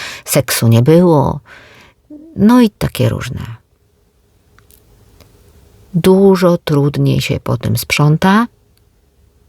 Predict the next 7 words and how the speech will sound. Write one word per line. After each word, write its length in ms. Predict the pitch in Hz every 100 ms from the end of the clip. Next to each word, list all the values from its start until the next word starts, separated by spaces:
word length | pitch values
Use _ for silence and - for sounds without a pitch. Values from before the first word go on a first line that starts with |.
| _ _ - _ _ -
niż 800 | 165 143 143 147 175 214 - - _ _ _ _ -
rezygnuje, 1000 | 131 143 135 135 131 135 139 131 107 95 _ _ _ _ _ _ _ _ _ _ -
czy 120 | -
ustawia 600 | - 151 - 151 143 139
we 140 | 123 117
właściwym 540 | 131 117 - 127 117
miejscu 540 | 127 131 127 - 104